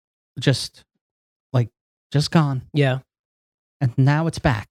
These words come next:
Speaker 2: Okay.
Speaker 1: Only in certain, um, markets, m-, New York being one of them, the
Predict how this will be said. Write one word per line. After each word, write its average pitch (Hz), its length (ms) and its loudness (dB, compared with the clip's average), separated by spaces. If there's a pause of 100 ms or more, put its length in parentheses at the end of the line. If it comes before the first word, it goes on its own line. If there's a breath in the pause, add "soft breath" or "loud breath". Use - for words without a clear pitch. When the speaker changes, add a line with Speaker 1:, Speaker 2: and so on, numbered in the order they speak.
(300)
Speaker 2:
Okay. 156 120 4
Speaker 1:
Only 196 240 6
in 208 100 2
certain, 170 720 0
um, 120 480 2 (560)
markets, 135 560 0
m-, 123 220 0
New 131 120 4
York 120 240 0
being 120 160 0
one 110 160 0
of 104 60 -2
them, 127 200 -2 (1120)
the 117 360 0